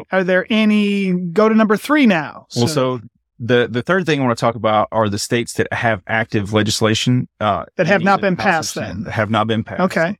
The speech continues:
Speaker 1: And so those, uh, there's four of 'em. And so that's Massachu-, Massachusetts,
Speaker 2: Mm-hmm.
Speaker 1: New Jersey, North Carolina, and Pennsylvania.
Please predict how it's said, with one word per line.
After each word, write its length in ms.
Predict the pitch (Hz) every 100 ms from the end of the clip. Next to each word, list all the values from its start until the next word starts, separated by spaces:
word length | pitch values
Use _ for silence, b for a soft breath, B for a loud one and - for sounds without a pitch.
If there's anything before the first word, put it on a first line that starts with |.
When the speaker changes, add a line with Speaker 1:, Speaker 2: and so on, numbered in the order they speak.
| -
Speaker 1:
And 240 | 110 104
so 380 | - 107 104 104 -
those, 500 | - 117 117 117 - - -
uh, 60 |
there's 220 | 110 107 -
four 340 | - 151 151
of 140 | 123
'em. 240 | 101 110 117
And 180 | - 107
so 120 | -
that's 180 | 107 92
Massachu-, 600 | 117 117 123 - - 127 -
Massachusetts, 1000 | 113 117 - 139 - 127 - 151 - - - _ _ -
Speaker 2:
Mm-hmm. 100 | 165
Speaker 1:
New 120 | 117
Jersey, 580 | 120 113 110 113 113 117
North 280 | - 113 120
Carolina, 540 | - 117 107 104 101 -
and 260 | 80 78
Pennsylvania. 720 | - 98 - 90 85 - 110